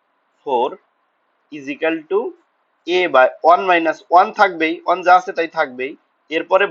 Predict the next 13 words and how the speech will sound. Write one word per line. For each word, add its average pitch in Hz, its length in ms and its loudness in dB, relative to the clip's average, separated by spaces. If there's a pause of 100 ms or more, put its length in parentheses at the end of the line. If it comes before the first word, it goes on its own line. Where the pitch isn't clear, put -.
বাকি 170 260 2
অংশের 170 300 -10
জন্য 165 120 -6 (100)
আংশিক 143 280 -12
ভগ্নাংশের 135 440 -10
নিয়ম 131 220 -14
অনুসারে 107 320 -16 (520)
a - 20 4 (120)
by 147 160 6 (800)
x - 20 -18 (200)
minus 139 300 -8 (220)
two, 139 180 -12 (2000)
তারপরে 123 460 -2